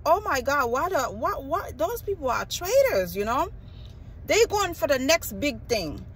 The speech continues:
And another word I hate to use, is this the next Shiba Inu? Is this the next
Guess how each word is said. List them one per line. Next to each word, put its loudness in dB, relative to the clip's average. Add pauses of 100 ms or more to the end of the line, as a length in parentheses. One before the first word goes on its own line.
(200)
And 0
another 8
word 8
I 4
hate -6
to -6
use, -8 (880)
is 6
this -2
the 4
next -2
Shiba 0
Inu? 0
Is 0
this -4
the 0
next 0